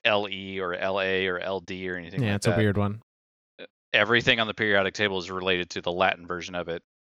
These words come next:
Speaker 1: which is where, yeah. Okay, history lesson over.
Speaker 2: Yeah. So, uh, the first lore card we're gonna talk about, like I said, comes from the Bell of Conquest, which is the Season of Chosen artifact. Uh,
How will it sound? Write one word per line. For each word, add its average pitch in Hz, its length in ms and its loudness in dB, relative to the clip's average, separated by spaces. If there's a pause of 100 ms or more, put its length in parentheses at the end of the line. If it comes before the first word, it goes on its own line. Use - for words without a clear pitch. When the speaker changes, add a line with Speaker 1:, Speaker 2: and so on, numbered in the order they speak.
(440)
Speaker 1:
which 90 260 -6
is 82 420 -8
where, 78 300 -8 (140)
yeah. - 140 -10 (420)
Okay, - 220 0 (200)
history 120 240 0
lesson 107 220 2
over. 80 100 -4 (480)
Speaker 2:
Yeah. 104 100 -4 (140)
So, 135 480 6
uh, 117 840 4 (280)
the - 60 -8
first 170 240 0
lore 156 140 2
card 143 160 2
we're 135 80 0
gonna 131 100 -2
talk 123 180 2
about, 123 280 0 (140)
like 113 100 -4
I - 20 -2
said, 151 260 2
comes 147 180 -2
from 135 100 0
the 117 60 -2
Bell 120 220 6
of 127 80 2
Conquest, 123 600 -2
which - 140 -12
is - 60 -14
the 101 100 -8
Season 127 340 0
of 113 100 -4
Chosen 110 440 -2
artifact. - 640 -4 (540)
Uh, 104 500 2